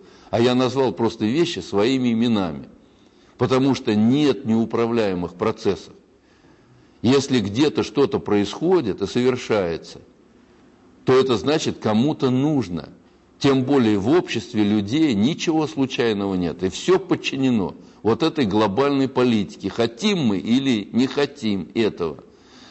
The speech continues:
Так вот, нам-то внушают, С С С Р распался.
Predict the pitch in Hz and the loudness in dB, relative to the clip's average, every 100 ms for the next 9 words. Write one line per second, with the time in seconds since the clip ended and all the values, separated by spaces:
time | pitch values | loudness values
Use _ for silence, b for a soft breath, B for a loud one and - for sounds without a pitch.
0 | B 127 120 156 147 - - 107 143 147 | B -2 2 2 2 -2 -8 0 2 2
1 | 113 104 123 120 117 92 90 175 240 - | 0 2 0 0 0 0 0 -2 -4 -2
2 | 233 226 202 - - 180 208 175 - 98 | 0 0 -2 -2 -2 2 2 0 -4 -8